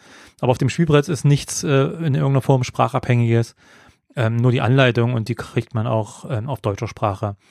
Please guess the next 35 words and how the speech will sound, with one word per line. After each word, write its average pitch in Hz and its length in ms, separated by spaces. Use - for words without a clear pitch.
im 165 160
Internet. 151 520
Und 120 160
von 123 140
daher 110 180
hatte 110 100
ich 110 60
mir 120 80
das 110 100
bestellt, - 540
bin 139 140
damit 131 240
sehr, 135 160
sehr, 135 120
sehr 131 100
zufrieden, 180 520
hab 139 120
das - 100
schon 131 160
gespielt 131 500
und 120 200
kann 117 240
Lewis 117 240
und 110 100
Clark 104 320
auf - 160
jeden 120 140
Fall 123 200
empfehlen 139 460
und 160 160
werde 127 140
das - 280
hoffentlich 143 460
auch 135 120
bald 113 380